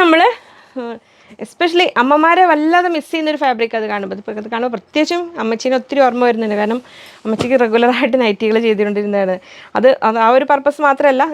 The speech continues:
ഈ ലൈറ്റ് കളറിൽ, ആ, നമ്മൾ അധികം അമ്മമാർക്ക് നൈറ്റി ചെയ്യാറുണ്ട്. അത് നല്ലൊരു ഫ്-,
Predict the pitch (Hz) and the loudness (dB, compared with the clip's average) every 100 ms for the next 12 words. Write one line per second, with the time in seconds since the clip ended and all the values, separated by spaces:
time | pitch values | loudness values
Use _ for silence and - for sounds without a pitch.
0 | 269 311 - 262 262 285 277 349 320 311 | -4 -6 -4 -2 2 0 0 0 2 2
1 | 311 320 - - - 262 262 269 277 254 | 2 0 -6 -20 -4 0 0 2 2 2
2 | 254 285 269 254 254 247 269 240 233 233 | 0 2 2 2 0 2 0 0 0 -2
3 | 240 226 220 208 208 233 233 269 285 - | 0 0 0 -2 -2 -2 2 2 2 -2
4 | 269 | -18